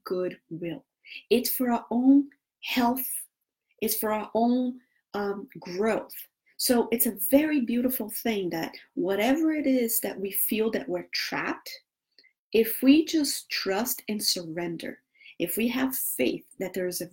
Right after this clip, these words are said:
reason for why we are experiencing the experiences that we have in our lives, and that the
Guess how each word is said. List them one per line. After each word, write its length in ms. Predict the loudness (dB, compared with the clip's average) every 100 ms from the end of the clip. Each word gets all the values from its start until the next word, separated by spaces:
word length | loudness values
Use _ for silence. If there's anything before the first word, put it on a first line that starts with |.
| -4
reason 520 | 6 8 8 4 -6 _ _ -8
for 140 | -6
why 280 | -4 -6 -4
we 220 | -6 -4
are 300 | -4 -6 -8 _ _ _ _
experiencing 1000 | -4 0 0 4 4 6 4 4 2 -2 -4 -12 -14 -6
the 200 | -2 0
experiences 840 | 2 0 2 2 2 2 0 -2
that 140 | -4
we 120 | -4 -6
have 240 | -6 -4
in 100 | -4
our 160 | -4 -6
lives, 420 | -6 -8 -8 -12 -12 -10 -2
and 160 | 0
that 220 | 2 0 -4 _ _ _
the 120 | -12